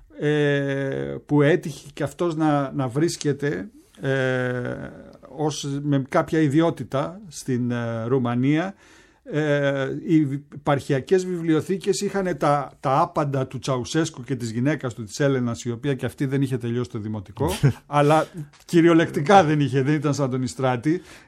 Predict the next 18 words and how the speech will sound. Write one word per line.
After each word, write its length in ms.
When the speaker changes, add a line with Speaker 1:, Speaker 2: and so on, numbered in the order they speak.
Speaker 1:
Αυτή 720
είχε 200
μείνει 340
εκεί 260
και 120
παρόλα 320
αυτά 320
την 260
είχαν 340
κάνει 220
ακαδημαϊκό 720
σε 140
όλες 220
τις 120
χώρες 260
συμπεριλαμβανομένης 880
της 100
Ελλάδας. 560